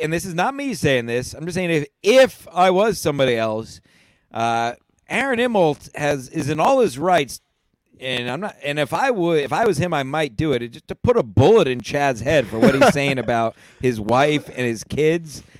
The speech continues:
Speaker 1: Are you kidding me? Like, like, listen, it's not, again, I'm just saying what I would do if it was me, which it isn't, but I would be finding lead in the back of some calcium, if you know what I mean.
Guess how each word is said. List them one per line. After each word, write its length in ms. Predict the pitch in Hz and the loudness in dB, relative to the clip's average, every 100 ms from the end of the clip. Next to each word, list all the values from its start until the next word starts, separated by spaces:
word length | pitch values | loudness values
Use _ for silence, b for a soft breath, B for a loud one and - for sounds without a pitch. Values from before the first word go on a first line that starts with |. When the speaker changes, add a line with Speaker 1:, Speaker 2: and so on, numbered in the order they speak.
| b | b
Speaker 1:
Are 60 | 131 | -4
you 200 | 208 247 | -4 -2
kidding 400 | - 175 226 226 | 0 0 0 -2
me? 340 | 247 254 233 _ | -4 -4 -10 _
Like, 480 | 143 139 131 107 - _ _ _ _ _ _ _ _ _ _ | 0 0 0 -4 -20 _ _ _ _ _ _ _ _ _ _
like, 800 | 247 127 120 117 _ - - - _ _ _ - | -4 -2 0 -4 _ -20 -20 -20 _ _ _ -4
listen, 400 | 156 190 120 87 | -4 -4 -8 -6
it's 180 | 131 131 | -6 -4
not, 120 | 180 | -2
again, 260 | 170 214 160 | 0 0 0
I'm 160 | 220 | -2
just 200 | 208 160 | -2 -2
saying 300 | 175 165 147 - | 0 0 -2 -4
what 180 | 131 123 | -2 0
I 220 | 120 175 | 2 2
would 200 | 180 170 | 2 2
do 340 | 170 202 202 _ _ _ _ - | 2 0 -2 _ _ _ _ 0
if 240 | 175 196 | 2 2
it 180 | - 185 | 2 0
was 160 | 185 156 | 2 -2
me, 160 | 185 | 0
which 200 | 196 156 | 0 0
it 120 | 135 - | 0 -2
isn't, 360 | 151 208 196 _ - | -4 -4 -8 _ 0
but 360 | 127 120 120 _ b b b b b _ _ _ _ _ _ _ - | 2 2 0 _ b b b b b _ _ _ _ _ _ _ -4
I 140 | 139 | 0
would 160 | 170 139 | 0 0
be 100 | 131 | -6
finding 400 | - 143 131 120 | 0 0 0 -6
lead 300 | 110 143 135 | -4 -2 -2
in 100 | 123 | -4
the 100 | 110 | -6
back 260 | 135 127 | -4 -4
of 100 | 120 | -6
some 300 | 110 110 101 - | -8 -10 -10 -8
calcium, 560 | - 135 147 113 98 92 | -6 -4 -6 -6 -8 -8
if 120 | 92 | -10
you 60 | 107 | -6
know 100 | 107 | -6
what 80 | 101 | -6
I 40 | |
mean. 360 | 101 110 90 | -8 -10 -10